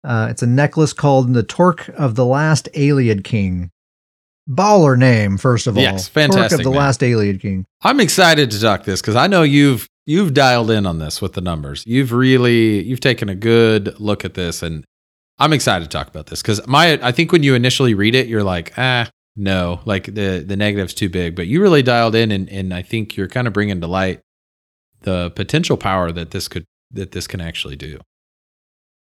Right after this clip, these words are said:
Speaker 1: Yeah, it's not as bad as it seems. And I was the same way when I first saw it. I was like,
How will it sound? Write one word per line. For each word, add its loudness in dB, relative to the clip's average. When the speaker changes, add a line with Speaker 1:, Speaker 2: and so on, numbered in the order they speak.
Speaker 1:
Yeah, 4
it's 0
not 6
as 2
bad 6
as 2
it -2
seems. 4
And 4
I 6
was 4
the 0
same 4
way 6
when 4
I 4
first 2
saw 4
it. -2
I 2
was 2
like, 2